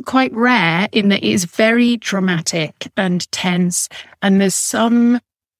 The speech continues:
moments, without ruining it, but there's some moments, there's a sort of a theme of the series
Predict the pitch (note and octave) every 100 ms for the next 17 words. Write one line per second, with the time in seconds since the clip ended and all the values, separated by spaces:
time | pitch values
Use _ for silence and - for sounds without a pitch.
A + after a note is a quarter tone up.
0 | - G3 F3+ E3+ E3+ F#3+ A3+ - F#3+ F#3+
1 | G3+ F#3+ F#3 F3 E3+ E3+ F#3 - G3 G3
2 | - B3+ A#3+ A3+ G3 F#3 F#3 - G3 F#3
3 | - F#3+ G3 E3+ _ _ F3+ - - A#3
4 | A3 G3+ F3 E3 - F#3+ F3 - E3+ F3+
5 | F3+ - F#3+ F3 E3+ E3 E3